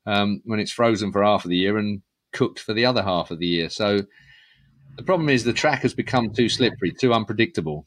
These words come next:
and so therefore, you know, that was the excuse to use for getting rid of, um, Brno off the calendar. The fact that there may be more lucrative, um, Southeast Asian tracks that are pushing to get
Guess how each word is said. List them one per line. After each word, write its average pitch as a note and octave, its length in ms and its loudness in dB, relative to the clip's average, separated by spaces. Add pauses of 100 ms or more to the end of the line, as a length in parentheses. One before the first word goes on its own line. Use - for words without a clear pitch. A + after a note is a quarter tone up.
(120)
and F#2+ 280 -2
so F#2+ 220 0
therefore, F2+ 640 0 (200)
you F#2 120 -4
know, E2 80 -4
that G2 200 -2
was F2+ 120 -12
the F#2 100 -2
excuse F2 520 -4
to F#2 120 -6
use F2 320 0
for - 160 -6
getting F2 300 -2
rid F2+ 160 0
of, F2 220 -2
um, F2+ 300 -2
Brno F#2+ 240 0
off - 140 -6
the - 80 -14
calendar. D2+ 400 -8 (800)
The A#2+ 60 -8
fact A2+ 320 -2
that - 120 -8
there F2 320 -2
may F2+ 280 -2
be E2 220 -2
more E2+ 360 0
lucrative, E2+ 720 -2 (340)
um, D#2+ 280 -8
Southeast E2+ 420 -4
Asian E2+ 320 0
tracks - 320 -4
that F2 100 -6
are F2 80 -12
pushing F2 380 -6
to - 80 -14
get E2+ 220 -2